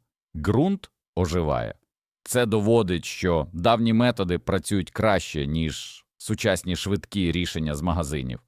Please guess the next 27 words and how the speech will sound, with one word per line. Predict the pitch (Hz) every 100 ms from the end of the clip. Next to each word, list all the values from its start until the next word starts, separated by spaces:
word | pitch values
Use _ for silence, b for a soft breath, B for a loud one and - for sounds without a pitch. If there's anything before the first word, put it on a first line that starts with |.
| _ _ _ _ -
Бо | 85
народна | 139 151 165 143
мудрість | 165 226 139 90 - - -
завжди | 85 143 139 139
ґрунтувалася | 135 120 127 120 107 131 170 139 - 98
на | 95
спостереженні, | - 98 - 101 123 165 123 131 117 113 117 -
терпінні | 113 101 - 156 160 135
та | 110 98
любові | 92 82 113 110 98
до | 80
землі. | 82 82 76 64 - _ _ _ _
Тож, | - 120 104
дивлячись | 180 208 165 - 107
на | 117
досвід | 107 170 - 113 98
минулого, | 107 131 196 175 98 87
варто | 113 117 127
визнати, | 110 135 85 82 - 60 - _ _ _ -
старі | - 131 143
господарі | 123 - 139 123 113
були | 90 113 117 107 92
не | 107 120
просто | 151 196 -
працьовитими, | - 98 - 85 69 62 - 62 52 - _ _ _
вони | 90 110 135 165
були | 131 139 139 127